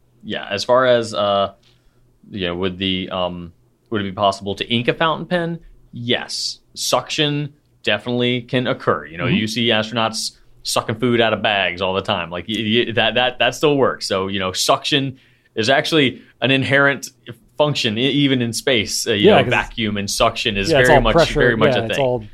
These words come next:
Speaker 2: pre-,
Speaker 1: Yeah.
Speaker 2: pressure regulation and stuff like that. So that would
Speaker 1: Yeah,
Speaker 2: still
Speaker 1: that, that area of physics is alive and well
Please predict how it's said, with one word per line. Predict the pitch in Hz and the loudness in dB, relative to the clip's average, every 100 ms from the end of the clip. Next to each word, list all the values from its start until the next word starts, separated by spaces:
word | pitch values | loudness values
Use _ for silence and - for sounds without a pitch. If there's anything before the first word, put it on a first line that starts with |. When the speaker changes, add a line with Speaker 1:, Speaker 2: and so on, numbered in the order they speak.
| - | -4
Speaker 2:
pre-, | 160 | -2
Speaker 1:
Yeah. | 185 147 | 2 6
Speaker 2:
pressure | 180 165 | 4 4
regulation | 143 139 131 127 120 127 | 2 2 0 0 -4 -6
and | 113 | -8
stuff | 110 110 | -10 -12
like | 107 | -12
that. | 107 104 - | -12 -16 -14
So | 117 | -4
that | 143 | -4
would | 151 104 | -4 -6
Speaker 1:
Yeah, | 85 78 | -4 0
Speaker 2:
still | |
Speaker 1:
that, | 110 135 135 | 0 0 0
that | 139 147 | 2 2
area | 143 139 139 | 4 4 6
of | 120 - | 4 2
physics | 123 110 113 | -2 0 -2
is | 110 | -2
alive | 98 92 101 110 | -2 0 2 2
and | 110 104 | 0 -2
well | 95 80 80 | -2 -4 -6